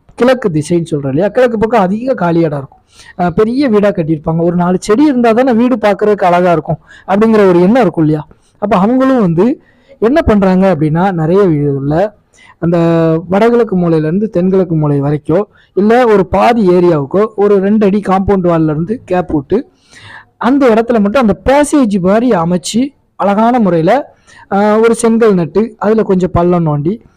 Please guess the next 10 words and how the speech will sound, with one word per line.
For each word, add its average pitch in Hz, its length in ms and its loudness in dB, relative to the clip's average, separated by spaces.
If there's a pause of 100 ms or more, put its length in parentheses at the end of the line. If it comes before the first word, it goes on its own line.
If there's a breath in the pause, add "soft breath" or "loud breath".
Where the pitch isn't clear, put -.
(240 soft breath)
அதுல 214 340 4
வந்து 196 400 4
செடிகளை 190 480 0
வச்சு, 156 300 -2 (840 loud breath)
ஆஹ், 175 680 2
வந்து 214 220 2 (100)
வளர்க்குறாங்க. 170 540 -2 (1600 soft breath)
வீனஸ் 247 480 0
வாஸ்து 208 320 2
பார்க்குறீங்கன்னா, 170 600 0